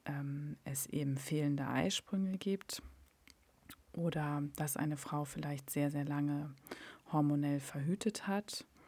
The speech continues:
und sich in der Zeit dann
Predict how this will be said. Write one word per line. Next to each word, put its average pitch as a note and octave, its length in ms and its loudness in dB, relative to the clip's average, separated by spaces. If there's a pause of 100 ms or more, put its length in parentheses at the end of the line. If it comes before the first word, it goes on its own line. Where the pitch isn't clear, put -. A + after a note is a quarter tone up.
(760)
und D3 460 0
sich - 640 -4
in D3+ 140 4
der D3 220 4
Zeit C#3+ 640 -2 (100)
dann C#3+ 720 -2